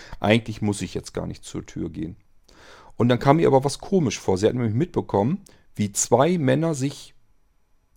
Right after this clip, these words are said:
unterhalten haben, die ganze Zeit am Schnattern waren, in einer Sprache, die sie nicht kannte. Und die sind dann nach hinten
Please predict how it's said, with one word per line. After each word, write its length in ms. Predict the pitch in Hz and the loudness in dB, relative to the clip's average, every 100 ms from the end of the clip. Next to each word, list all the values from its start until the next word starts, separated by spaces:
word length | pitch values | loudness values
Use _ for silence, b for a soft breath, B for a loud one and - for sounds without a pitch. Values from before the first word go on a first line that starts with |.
| _ _ | _ _
unterhalten 560 | - 123 120 156 143 110 | -2 0 4 2 2 0
haben, 140 | 110 | 0
die 60 | 117 | 2
ganze 260 | 120 131 - | 2 0 -2
Zeit 220 | 135 113 | -2 -2
am 100 | 113 | -4
Schnattern 540 | - 151 147 101 90 | -2 -2 0 -2 -2
waren, 300 | 85 98 160 | -4 -4 -6
in 200 | 156 110 | -4 -2
einer 80 | 107 | -2
Sprache, 440 | - - 107 113 | -4 -4 -2 -2
die 100 | 113 | -6
sie 120 | 110 104 | -4 -4
nicht 180 | 92 | -4
kannte. 420 | - 87 92 147 202 B B B B B B B | -6 -6 -2 -2 -2 B B B B B B B
Und 260 | 113 123 | 0 0
die 80 | 123 | 0
sind 240 | 117 139 131 | 0 0 0
dann 100 | 120 | 0
nach 220 | 117 - | 0 -2
hinten 680 | 120 139 185 175 170 170 | 0 0 0 -4 -4 -6